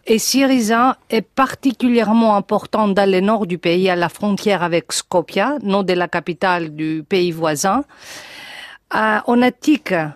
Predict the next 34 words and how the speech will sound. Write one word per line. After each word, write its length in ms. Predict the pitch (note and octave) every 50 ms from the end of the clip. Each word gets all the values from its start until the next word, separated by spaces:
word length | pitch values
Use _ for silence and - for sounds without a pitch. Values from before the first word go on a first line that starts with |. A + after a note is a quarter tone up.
| - -
Athènes, 600 | - G#3+ A3+ A3 - - C4 A#3+ A3+ G3+ F3 E3
Syriza 580 | - - - C4+ C4 A#3 A#3+ A3 G3 G#3 G3+ F#3+
est 60 | F#3+
portée 420 | - - A#3 A3+ - - A#3+ G#3+
responsable 880 | F#3+ G#3 B3 - - - A#3 A#3 G3 - - B3+ A#3 A3 F#3+ E3+ E3 - -
de 220 | G3+ F3+ F3+ A#3 B3+
la 180 | B3+ C4 C4
mauvaise 420 | B3+ B3+ B3+ B3+ G#3+ B3+ C#4 C4+ A#3
gestion 560 | A#3 B3+ A3+ - - - - - C4+ B3+ B3
aussi 240 | A3 - - B3+ G#3+
des 260 | F3+ F#3+ F#3 F#3 G#3+
incendies 600 | B3+ C4+ B3+ - - B3 A#3+ A3+ - C4 A#3+ F#3+
qui 180 | - F#3+ G3
ont 80 | F#3 F3+
ravagé 480 | D#3+ G3 A#3+ A3+ B3 A#3+ G#3+ F#3 A#3+ A3+
la 160 | A3 G#3 G3
côte 220 | - G3 F3 -
nord 520 | G#3+ G3+ G#3 G#3+ A#3 A#3 G#3+ F#3+ - - - _ -
et 100 | G3 G3
ouest 560 | G3 F#3+ G#3 G3+ F#3 D#3+ - - - - E3+ D3 - - - - - - - - - -
de 220 | - E3+ F#3 G3+ G3+
l'Athènes 680 | G3 G3+ G3+ F#3+ F#3 - - A3+ G#3+ G3+ F#3 F3 - - _ _
à 140 | - G3 F#3+
l'été 320 | F#3+ G3 F#3+ - G#3 G3
deux 100 | F3 F#3
mille 220 | F#3 F#3+ F#3 F3+ F3+
dix-huit. 560 | E3+ F3 D#3 D3+ E3 F3 A#3+ C4 - - C#4 C#4 C4+ - - - - - -
La 260 | - - E3 E3+ E3+ F3
gauche 340 | F3 E3+ B3+ D4 - -
grecque 500 | G#3+ G3 - F#3 A3 G#3 F#3 - - - - _ _ _ -
perd 260 | C4 B3+ A#3 F#3 D3 -
cette 340 | - - - - G3+ F#3+ -
région 440 | F#3+ G3 F#3+ E3+ F3 G#3+ G#3 G3+
symbolique. 680 | - - - G#3+ G3+ F#3 E3+ F#3+ F#3 G3 G#3 G3+ -